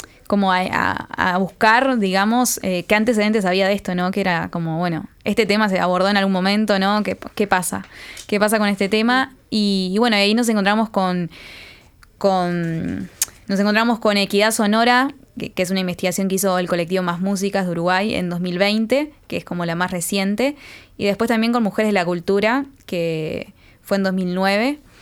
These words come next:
que también es uruguaya, pero ambas cubrían como el tema de una manera más general, abordaban como la cultura en general y las inequidades de género que, bueno, eh, tocaban mucho estos temas que nosotros también tocamos,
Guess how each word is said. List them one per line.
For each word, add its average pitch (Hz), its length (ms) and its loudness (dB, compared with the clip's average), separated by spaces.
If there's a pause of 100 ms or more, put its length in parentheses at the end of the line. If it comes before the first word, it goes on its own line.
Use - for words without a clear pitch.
(520)
que 190 140 -2
también 190 280 0
es 185 300 -2
uruguaya, 202 440 2
pero 233 200 2
ambas 277 220 2
cubrían 233 420 2
como 202 140 2
el 190 80 0
tema 208 260 2
de 202 80 2
una 202 120 2
manera 190 200 2
más 190 160 0
general, 196 800 0
abordaban 180 460 0
como 175 160 -2
la 175 100 0
cultura 190 420 0
en 190 80 -2
general 196 460 0
y 196 140 -6
las 185 240 -4
inequidades 185 380 -2
de 175 40 -4
género 208 320 0
que, 190 360 -8
bueno, 170 280 -6 (220)
eh, - 100 -12
tocaban 202 400 2
mucho 208 220 0
estos 190 160 -4
temas 196 220 -2
que 190 60 -4
nosotros 185 180 -4
también 190 220 0
tocamos, 208 520 0